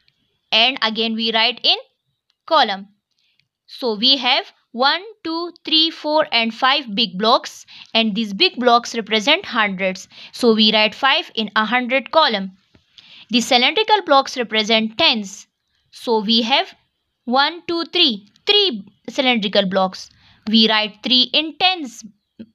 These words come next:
column. There are four small units, and these units rep-, and these small blocks, there are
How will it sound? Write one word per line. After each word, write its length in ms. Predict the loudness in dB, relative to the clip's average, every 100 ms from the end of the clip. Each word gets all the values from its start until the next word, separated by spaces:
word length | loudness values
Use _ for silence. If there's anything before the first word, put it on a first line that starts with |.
| _ _ _ _
column. 440 | 0 0 0 -6 -12 _ _ _ _ _ _ _ -10
There 220 | -2 -2 2
are 260 | 2 2 0 -6 _ _
four 380 | -4 2 2 0
small 280 | 0 2
units, 600 | 2 0 -2 -2 -6 -14 -20 _ _ _ _
and 280 | 0 0 0
these 300 | 0 -2 -2
units 400 | -2 0 0 -2
rep-, 200 | -8 -10 -18 -6
and 240 | -2 -2 -2
these 200 | -4 -2
small 300 | 0 2 2
blocks, 460 | 2 0 0 -12 -10
there 320 | -2 0 0 2
are 220 | 0